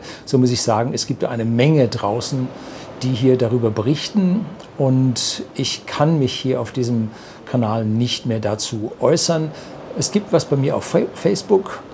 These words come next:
Horst Punkt Luening Punkt neun, da finden Sie mich. Auf Facebook, unten wird ja auch eingeblendet, äh, hier im Video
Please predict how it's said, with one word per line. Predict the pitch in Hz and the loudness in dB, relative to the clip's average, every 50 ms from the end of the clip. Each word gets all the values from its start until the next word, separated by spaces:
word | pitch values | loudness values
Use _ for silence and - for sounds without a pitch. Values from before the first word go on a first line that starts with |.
| - - - - - - | -20 -20 -20 -20 -8 -4
Horst | - 131 139 135 - - | -2 -2 -2 -2 -4 -4
Punkt | - 139 135 139 135 - | 0 0 0 0 -2 -2
Luening | 127 120 120 117 113 117 135 156 160 156 156 151 | -2 0 0 0 0 0 0 0 0 0 0 -2
Punkt | 143 - - 127 127 123 123 - - | -2 -2 -2 0 0 0 -2 -2 -4
neun, | 117 107 101 101 113 147 196 214 151 107 101 92 90 - - | -4 -2 -2 0 0 2 4 4 4 4 4 2 -2 -4 -6
da | 82 - | -6 -6
finden | - - - 165 165 151 170 | -6 -4 -2 -2 0 0 0
Sie | 127 131 147 | 0 0 0
mich. | 139 143 143 - - - - - - - - - - - - - - - | 0 -2 -2 -4 -6 -10 -14 -18 -20 -20 -20 -18 -18 -18 -18 -20 -14 -8
Auf | - - 120 - | -6 -4 -4 -2
Facebook, | - 127 135 147 - - - 156 151 127 - - - - - - | -2 0 0 0 -2 -2 0 0 0 0 -4 -8 -10 -10 -4 -2
unten | - 147 160 - 139 123 | 0 0 0 0 -2 -2
wird | 123 127 - | -2 -2 0
ja | 135 117 | 0 0
auch | 113 - | 0 -2
eingeblendet, | - - 123 135 139 135 127 107 113 110 120 135 127 127 120 113 - - - - - - - - | -2 -2 0 2 2 2 0 2 0 0 0 2 2 0 0 0 -2 -2 -4 -4 -6 -10 -10 -8
äh, | 143 117 110 113 113 - - | -8 -6 -6 -8 -8 -6 -4
hier | 123 120 127 - | -2 -2 -2 -2
im | 123 110 104 | -4 -2 0
Video | 120 123 120 117 110 107 | 0 2 4 4 4 4